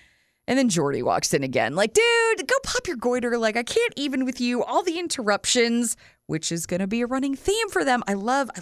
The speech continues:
love all the callbacks that this episode does within itself. So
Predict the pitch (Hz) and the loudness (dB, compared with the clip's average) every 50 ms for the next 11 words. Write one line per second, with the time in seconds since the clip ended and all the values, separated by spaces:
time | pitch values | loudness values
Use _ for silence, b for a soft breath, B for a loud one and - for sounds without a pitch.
0 | - - 233 233 220 226 208 - - - 202 214 226 190 175 165 170 - - B | -14 -12 -12 -8 -6 -8 -6 -6 -6 -2 0 0 2 2 2 2 2 -2 -6 B
1 | B B B B - - 214 - 185 196 214 - - 208 - 254 240 - 233 214 | B B B B -4 -4 -4 -4 -2 -2 -2 -2 -2 -4 -4 -4 -2 0 0 0
2 | 208 175 156 208 202 196 190 185 175 180 - - 180 202 196 - - - 220 214 | 0 0 2 2 4 4 4 2 2 0 -2 0 2 2 2 0 0 0 0 2
3 | 202 196 196 185 - _ - 175 175 - - - - - - 208 143 - - - | 2 2 0 -2 -4 _ -4 -4 -4 -4 -4 -2 0 2 2 2 2 0 -2 -8
4 | - B B B B B B B B - - - 285 262 254 247 240 233 226 196 | -12 B B B B B B B B -2 2 4 4 6 6 4 2 0 -2 -4